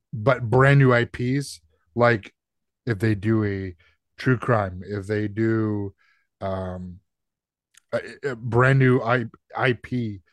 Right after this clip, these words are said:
that we, that someone in the company is like, "I've been working on this game since I've been working for Activision." Now, with the possibility of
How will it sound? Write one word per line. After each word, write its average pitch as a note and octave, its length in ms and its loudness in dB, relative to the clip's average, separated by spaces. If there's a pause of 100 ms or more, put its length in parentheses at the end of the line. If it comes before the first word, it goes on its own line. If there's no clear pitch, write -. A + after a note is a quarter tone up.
(220)
that A2+ 120 -8
we, A2 200 -4 (560)
that A#2+ 260 0
someone C#3 480 2
in C3 180 0
the B2+ 60 -2
company C3 400 -4
is G#2 120 -8
like, G2 200 -12 (240)
"I've C#3 160 2
been D3 220 6
working C#3 280 4
on B2+ 160 0
this A2 180 -4
game B2 440 -4 (600)
since C3 300 -2
I've A#2+ 120 4
been G#2+ 160 0
working A2 380 -4
for A2+ 160 -4
Activision." G#2+ 720 -2 (300)
Now, A2 680 4 (340)
with A2 140 -2
the F2+ 60 -10
possibility A2 840 0
of G2+ 160 -10